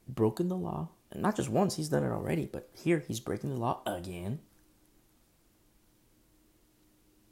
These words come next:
And he's doing it in front of the real high priest in the order of Melchizedek.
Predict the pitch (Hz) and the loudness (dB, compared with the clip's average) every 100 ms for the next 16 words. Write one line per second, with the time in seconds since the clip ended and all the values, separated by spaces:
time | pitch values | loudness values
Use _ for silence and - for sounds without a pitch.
0 | _ _ - _ _ _ _ _ - _ | _ _ -20 _ _ _ _ _ -20 _
1 | _ - 117 123 120 139 143 123 - 110 | _ -2 2 2 2 0 0 -2 -4 -6
2 | - 120 120 101 104 117 113 107 - - | -2 -2 -2 -2 0 0 0 -4 -6 -8
3 | 117 - - 107 - 98 104 113 107 110 | -8 -8 -6 -4 -2 -4 -2 -4 -4 -8
4 | - 117 117 - - | -6 -8 -8 -10 -12